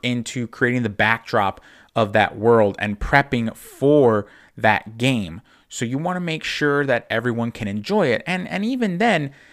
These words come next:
you know, on that note, you wanna make sure that everyone can be a part of this experience.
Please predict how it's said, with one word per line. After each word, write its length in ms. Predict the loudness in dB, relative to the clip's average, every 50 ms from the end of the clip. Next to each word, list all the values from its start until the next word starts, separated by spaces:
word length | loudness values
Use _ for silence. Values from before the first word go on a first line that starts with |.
| -20 _ _
you 60 | 0
know, 100 | 0 2
on 240 | 2 2 0 2 2
that 240 | 0 0 0 -2 -2
note, 280 | -4 -2 -2 -2 -2 -2
you 140 | -4 -4 -4
wanna 180 | -2 -2 -2
make 180 | -2 -2 -4 -4
sure 340 | -6 -6 -4 -2 -2 0 -2
that 240 | -2 -2 -4 -6 -4 -2
everyone 720 | -2 -2 -2 -2 -4 -4 -4 -4 -2 -2 -2 -2 -4 -6
can 240 | -8 -8 -6 -6 -6
be 180 | -6 -4 -4
a 60 | -4 -4
part 580 | -6 -10 -16 -8 -2 2 2 2 2 0 -4 _
of 160 | -8 -8 -4 -4
this 220 | -4 -6 -6 -8
experience. 640 | -10 -12 -8 -6 -4 -2 -2 -2 -2 -4 -8 -14 -18